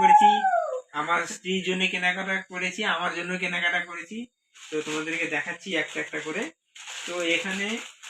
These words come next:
আগে এটা দেখাচ্ছি, এখানে হাফ প্যান্ট আছে, এখানে দেখ-, দেখতে পাচ্ছ এই যে এখানে, এখানে, এখানে হাফ প্যান্ট আছে দুটো, এই এক কালার, এই এক কালার আছে হাফ প্যান্ট। তো এই দুটো আমি কাজের জন্য নিয়েছি, কাজেতে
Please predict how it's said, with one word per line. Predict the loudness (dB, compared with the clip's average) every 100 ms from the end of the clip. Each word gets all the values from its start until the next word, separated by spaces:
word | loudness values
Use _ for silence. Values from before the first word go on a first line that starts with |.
| -12 -10 -10 -10 -8 -4
আগে | -4 -2 -2
এটা | -2 -2
দেখাচ্ছি, | -4 -6 -10 -14 -14 -14
এখানে | -10 -8 -8
হাফ | -8 -12 -12
প্যান্ট | -10 -8
আছে, | -10 -10 -14 -16 _ _ _ _ _ _ -12
এখানে | -8 -8 -8
দেখ-, | -14 -14
দেখতে | -14 -12 -8
পাচ্ছ | -6 -6
এই | -6
যে | -4 -6
এখানে, | -6 -10 -12 _ _ _ _ _ _ _ -12
এখানে, | -8 -8 -8 -8
এখানে | -6 -4 -4
হাফ | -8 -8
প্যান্ট | -6 -6
আছে | -6 -12
দুটো, | -18 -14 -14 -14 _ _ -12
এই | -10
এক | -10 -8
কালার, | -6 -6 -8 -14 -12
এই | -12
এক | -12
কালার | -8 -6 -8
আছে | -10 -12
হাফ | -12 -14
প্যান্ট। | -16 -16 _ _ _ _ _ _ -14
তো | -10
এই | -10
দুটো | -10 -6 -6 -6 -10
আমি | -10 -6
কাজের | -4 -4 -6 -8
জন্য | -8 -10 -8
নিয়েছি, | -10 -8 -10 -12 _ _
কাজেতে | -10 -10 -14